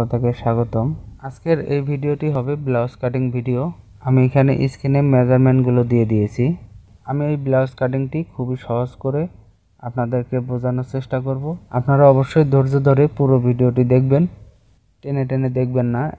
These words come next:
তাহলে মাঝখানে হয়তো আপনারা মিস করে যাবেন, যার কারণে পুরো কাজটি বুঝতে পারবেন না। তো আপনাদের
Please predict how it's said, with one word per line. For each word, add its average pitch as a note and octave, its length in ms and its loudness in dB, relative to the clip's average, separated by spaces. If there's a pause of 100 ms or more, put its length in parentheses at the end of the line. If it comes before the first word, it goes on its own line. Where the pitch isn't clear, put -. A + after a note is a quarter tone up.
(260)
তাহলে C3+ 280 2 (160)
মাঝখানে D3 480 2
হয়তো C#3+ 200 2 (100)
আপনারা C#3 340 2
মিস C#3+ 160 0 (120)
করে C#3+ 240 2
যাবেন, D3 280 4
যার B2+ 220 4
কারণে C3 260 4 (220)
পুরো D3 180 -2 (140)
কাজটি C3+ 320 -4 (100)
বুঝতে D3 320 -6
পারবেন A#2+ 340 -2
না। C3 60 -4 (560)
তো C#3 60 -6 (100)
আপনাদের D3 340 6